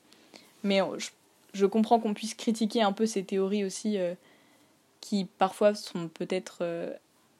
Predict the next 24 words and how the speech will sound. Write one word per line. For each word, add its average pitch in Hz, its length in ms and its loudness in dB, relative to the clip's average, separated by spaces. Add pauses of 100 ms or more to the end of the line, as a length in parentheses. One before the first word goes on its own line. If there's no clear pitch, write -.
(240)
euh, 82 120 -6 (200)
qui - 140 -12
vont 185 120 -2
peut-être 202 360 -2
un 180 80 2
peu 185 120 -2
loin 196 220 4
parfois. 202 480 -2 (800)
Euh, 190 340 4
et 202 100 2
donc 208 160 4
le 226 60 8
regard 226 280 10
des 233 100 2
psychanalystes 233 600 4
sur 220 140 2
les 202 140 4
contes 208 180 0
de 208 120 4
fées 202 120 0
les 226 160 2
empêche 202 300 6
de 196 100 0
voir 208 380 4